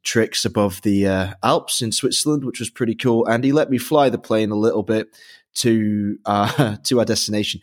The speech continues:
I wasn't actually doing any tricks, but I did have the controls for a couple of minutes.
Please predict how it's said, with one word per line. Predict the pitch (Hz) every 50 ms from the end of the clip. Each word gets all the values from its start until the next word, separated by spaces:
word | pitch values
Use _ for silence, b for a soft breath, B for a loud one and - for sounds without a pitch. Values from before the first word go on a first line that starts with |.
| B B B -
I | 113 135
wasn't | 131 135 139 139 131 131 123 - - - _ _ _ _ _ _ -
actually | 113 117 - - - 113
doing | 104 110 107 104
any | 98 95
tricks, | 92 - - 120 120 117 120 - - - - - -
but | 98 117 110
I | 110
did | 107 120 117 120
have | 117 113 117
the | 113 104
controls | - 110 101 - - 117 110 107 104 98 95 - - B B B B B B
for | - - 110
a | 107
couple | 104 - 113 104 - 110
of | 104 98
minutes. | 104 98 95 - - -